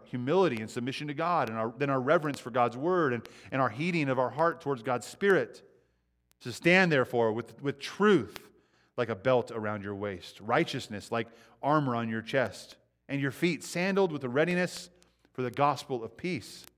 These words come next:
In every situation, take up the shield of faith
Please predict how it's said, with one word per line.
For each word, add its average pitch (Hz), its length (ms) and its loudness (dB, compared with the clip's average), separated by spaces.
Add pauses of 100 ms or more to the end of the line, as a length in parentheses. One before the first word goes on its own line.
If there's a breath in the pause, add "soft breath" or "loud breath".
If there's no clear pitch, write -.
(640 soft breath)
In 151 80 2
every 220 180 8
situation, 107 640 -2
take 160 220 0
up 160 100 2
the 131 80 -8
shield 175 420 0
of 120 120 -2
faith 127 420 0